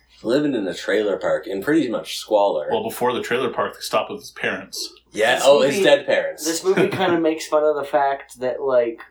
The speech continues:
Speaker 3: it makes fun of fans being like, "Oh, this is how idiot fans, this is what rest-, like, whenever you thought of a wrestling fan, and if you weren't a wrestling fan, this is what people thought of."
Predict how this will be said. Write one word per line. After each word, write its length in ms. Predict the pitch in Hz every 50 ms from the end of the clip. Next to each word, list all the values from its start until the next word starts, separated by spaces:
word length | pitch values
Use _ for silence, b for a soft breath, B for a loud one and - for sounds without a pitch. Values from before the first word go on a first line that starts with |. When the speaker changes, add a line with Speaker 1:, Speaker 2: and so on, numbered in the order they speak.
| _ _ _ _
Speaker 3:
it 80 | - 135
makes 220 | 131 147 156 -
fun 140 | - 175 165
of 180 | 165 156 156 160 - _ _
fans 380 | - 151 127 120 113 113 113 -
being 260 | - 139 123 120 120
like, 240 | 117 117 113 113 113 - -
"Oh, 240 | 135 131 131 123
this 100 | 120 123
is 140 | 135 135 131
how 300 | 143 143 131 131 135 - -
idiot 320 | 127 123 127 127 117 113 -
fans, 380 | 123 120 123 123 120 117 - - b b b b b b b
this 140 | b 165 160
is 60 | 156
what 260 | 160 170 170 156 160 156
rest-, 300 | 160 151 147 - - 151
like, 160 | 139 139 139
whenever 200 | 143 143 139 139
you 80 | 135
thought 280 | 135 - 147 139 139 139
of 40 | 135
a 60 | 135
wrestling 480 | 135 139 139 135 - 131 123 120 120 -
fan, 400 | 123 110 107 101 98 101 104 107
and 180 | 107 107 110
if 120 | 117 117 123
you 100 | 117 117
weren't 280 | 120 127 123 123 117 117
a 20 |
wrestling 380 | 107 110 107 104 - 117 107 -
fan, 200 | 113 107 104 107
this 180 | 107 104 - 117
is 100 | 110 107
what 180 | 113 107 -
people 240 | - 117 113 113 107
thought 280 | - 113 107 104 101 101
of." 280 | 101 95 - - -